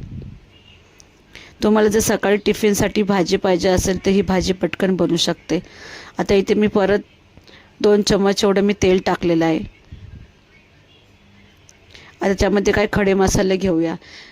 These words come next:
तीन इलायची, एक चक्री फूल, एक मोठी विलायची, दोन दालचिनीचे तुकडे,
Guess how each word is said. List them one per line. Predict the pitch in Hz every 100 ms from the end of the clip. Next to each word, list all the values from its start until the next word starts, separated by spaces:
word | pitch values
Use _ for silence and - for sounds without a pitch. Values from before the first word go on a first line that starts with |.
| _ -
तीन | 220
इलायची, | 214 196 190 185 - 202 202 - _ _ -
एक | 190 185 -
चक्री | 202 202 185
फूल, | - 202 190 349
एक | 190 196
मोठी | 196 160 190
विलायची, | 190 185 185 - 202 196 - - - -
दोन | 196 196
दालचिनीचे | 196 180 - 202 190 180 190
तुकडे, | 190 202 185